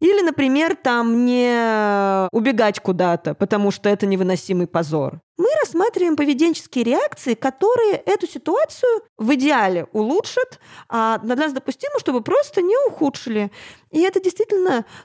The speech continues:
тут, э, мне не хватает данных, чтобы предположить какой-то ответ, да. Ну, это зависит от того, насколько это для нас близкий человек, насколько это формальная или неформальная ситуация, пошутить,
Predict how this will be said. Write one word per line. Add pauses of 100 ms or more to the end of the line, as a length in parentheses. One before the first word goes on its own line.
тут,
э,
мне
не
хватает
данных,
чтобы
предположить
какой-то (320)
ответ,
да. (460)
Ну, (260)
это
зависит
от
того,
насколько
это
для
нас
близкий
человек,
насколько (240)
это
формальная
или
неформальная
ситуация,
пошутить,